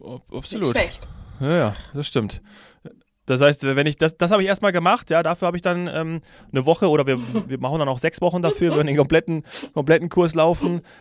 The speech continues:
Speaker 1: dann würde es aber irgendwie noch weitergehen. Also wir verbringen ja dann drei Monate in Südengland. Ähm, <laughs> äh, ich setze mich dann aber auch vielleicht nicht mehr in, äh, in ein Auto oder nutze nicht meine Füße, sondern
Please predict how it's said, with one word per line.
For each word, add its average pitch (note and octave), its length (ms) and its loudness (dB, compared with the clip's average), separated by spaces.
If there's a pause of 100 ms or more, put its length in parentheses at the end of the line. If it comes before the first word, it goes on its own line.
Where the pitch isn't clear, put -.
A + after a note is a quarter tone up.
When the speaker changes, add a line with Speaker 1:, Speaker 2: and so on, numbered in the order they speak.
(100)
Speaker 1:
dann C#3 180 2
würde E3 140 8
es E3 80 0
aber D3 180 4
irgendwie E3+ 220 4
noch C#3+ 140 4
weitergehen. B2+ 500 2
Also A2 180 -6
wir A#2 80 -4
verbringen B2+ 300 -2
ja B2+ 100 0
dann B2 340 -2 (140)
drei C3 180 2
Monate C3 440 2
in A2+ 240 -2
Südengland. B2 600 0 (300)
Ähm, B2+ 440 2 (380)
<laughs> G#3 380 -12
äh, C#3 400 4
ich D3+ 160 0
setze A3 220 4
mich G3 60 4
dann F#3+ 100 8
aber F3 200 6
auch F#3+ 120 6
vielleicht F3+ 320 0
nicht G3+ 180 0
mehr F#3+ 220 4
in, E3+ 460 -2
äh, D3 240 -2
in D3+ 160 -4
ein - 20 -4
Auto F#3+ 420 4
oder D#3+ 160 6
nutze D3+ 480 -4
nicht E3 100 -2
meine D3+ 200 0
Füße, F#3+ 320 -2
sondern D#3 500 0